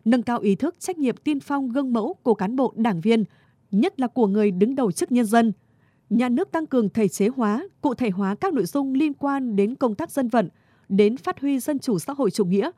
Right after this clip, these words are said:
thực hiện cơ chế đảng lãnh đạo, nhà nước quản lý, nhân dân làm chủ và phương châm dân biết, dân bàn, dân làm, dân kiểm tra thành các văn bản pháp luật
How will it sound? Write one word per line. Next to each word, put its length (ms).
thực 160
hiện 160
cơ 160
chế 260
đảng 260
lãnh 140
đạo, 240
nhà 160
nước 200
quản 180
lý, 260
nhân 180
dân 200
làm 160
chủ 280
và 200
phương 200
châm 300
dân 340
biết, 180
dân 320
bàn, 300
dân 260
làm, 420
dân 220
kiểm 180
tra 300
thành 240
các 160
văn 140
bản 200
pháp 200
luật 180